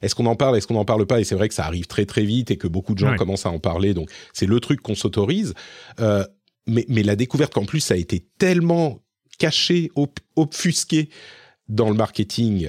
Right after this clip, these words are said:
Speaker 1: euh, et dans les trailers, on était convaincus que c'était deux mondes. Le, euh, les îles qui finalement sont moins importantes que j'aurais pensé, et le, le, le, le sol, euh, d'Hyrule.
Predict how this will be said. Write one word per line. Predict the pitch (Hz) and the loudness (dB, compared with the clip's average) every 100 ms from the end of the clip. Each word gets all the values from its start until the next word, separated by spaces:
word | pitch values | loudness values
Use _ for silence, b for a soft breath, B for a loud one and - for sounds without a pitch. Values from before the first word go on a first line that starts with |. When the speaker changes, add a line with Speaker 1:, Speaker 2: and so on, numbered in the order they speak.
| - | -2
Speaker 1:
euh, | 107 92 | 0 0
et | 113 | 0
dans | 104 | 0
les | 95 95 | 0 0
trailers, | - 135 220 - | 0 2 2 0
on | 110 | -2
était | 95 101 | 0 -2
convaincus | 104 90 87 92 | -2 -2 -2 -4
que | - | -4
c'était | 92 92 98 | -6 -4 -4
deux | 78 85 98 160 143 | -4 -6 0 2 2
mondes. | 120 135 113 78 - b b b _ - | 2 2 0 -4 -10 b b b _ -12
Le, | 92 95 113 151 147 131 | -6 -2 2 2 2 0
euh, | 123 101 92 | 0 0 0
les | 120 151 127 156 | 2 2 0 -2
îles | 120 | -2
qui | - | -2
finalement | 120 208 240 311 | 0 0 2 0
sont | - | 0
moins | 110 127 196 | 0 2 2
importantes | 175 - 110 117 110 | 0 0 0 0 -2
que | - | -2
j'aurais | 82 82 | -4 -4
pensé, | - 85 - 175 - B B B | -6 -8 -4 -6 -6 B B B
et | 175 165 131 - | 0 2 0 -2
le, | 107 101 98 | 0 0 0
le, | 113 101 90 87 | 0 0 2 0
le, | 80 85 78 98 101 | -4 -8 -6 -2 -2
le | 95 90 107 95 | -2 -2 0 0
sol, | - 120 107 87 - | 0 0 2 0 -4
euh, | 101 82 | -6 -4
d'Hyrule. | 87 95 202 | -2 -2 -2